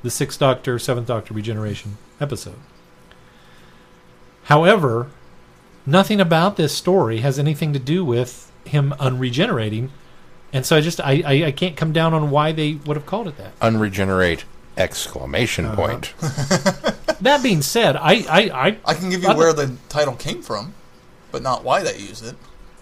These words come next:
Speaker 3: The title is taken from a Sixth Doctor line in the, in part one of the Twin Dilemma.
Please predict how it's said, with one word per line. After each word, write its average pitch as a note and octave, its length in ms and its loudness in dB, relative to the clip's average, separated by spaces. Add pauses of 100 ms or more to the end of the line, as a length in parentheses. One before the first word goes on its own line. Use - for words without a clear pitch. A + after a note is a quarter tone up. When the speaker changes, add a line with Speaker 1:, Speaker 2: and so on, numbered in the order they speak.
(320)
Speaker 3:
The D#3+ 80 -6
title F3+ 340 4
is E3+ 100 0
taken G#3+ 280 -4
from E3+ 160 -6
a D#3+ 40 -6
Sixth - 380 -4
Doctor C#3+ 320 2
line A#2 360 -4
in C#3 200 -10
the, B2+ 100 -8 (280)
in C#3 140 -8
part D#3 220 0
one D#3 200 -2
of A2+ 100 -8
the A#2 60 -12
Twin C#3 240 -12
Dilemma. A2+ 340 -12